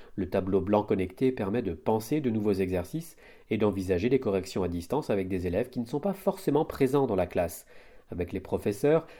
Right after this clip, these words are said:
les élèves, les familles et les équipes du département, nous négocierons ensemble ce nécessaire virage vers le digital. Plus d'infos sur le site cybercollège quarante-deux point F R.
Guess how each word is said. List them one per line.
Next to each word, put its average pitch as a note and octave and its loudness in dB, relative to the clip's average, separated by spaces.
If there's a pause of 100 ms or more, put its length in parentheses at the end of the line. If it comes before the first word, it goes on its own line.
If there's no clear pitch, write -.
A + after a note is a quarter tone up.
(140)
les F2+ 0
élèves, A2 4
les F2+ -2
familles G#2 0
et F2 0
les F2 -4
équipes G#2+ -8
du A#2+ -2
département, G2 0 (280)
nous G2 -2
négocierons A#2+ 2
ensemble B2 2 (240)
ce - -8
nécessaire A2+ -2
virage G2 -2 (320)
vers F#3+ 2
le C3+ 0
digital. G2 -6 (1300)
Plus A2 2
d'infos B2 4
sur A2+ -2
le G2+ 2
site F#2+ -10
cybercollège B2+ 0
quarante-deux F#2 -2 (420)
point G#2+ 0 (120)
F - -4
R. - -4